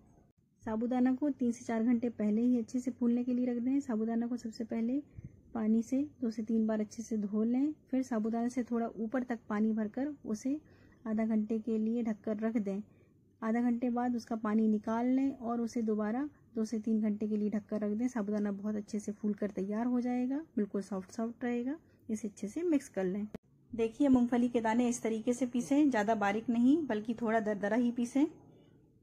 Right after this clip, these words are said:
और इसे अच्छे से मिक्स कर लें इस तरीके से।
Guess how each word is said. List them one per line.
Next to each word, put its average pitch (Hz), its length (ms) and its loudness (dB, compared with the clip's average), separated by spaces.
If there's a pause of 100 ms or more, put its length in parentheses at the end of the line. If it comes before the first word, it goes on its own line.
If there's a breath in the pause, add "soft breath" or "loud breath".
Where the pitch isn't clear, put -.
(2500)
और 240 180 2
इसे 233 220 -2
अच्छे 220 260 -6
से 262 160 0
मिक्स 214 280 -4
कर 180 200 -2
लें 180 180 -4 (340)
इस - 140 -8
तरीके 180 360 -6
से। 196 180 -8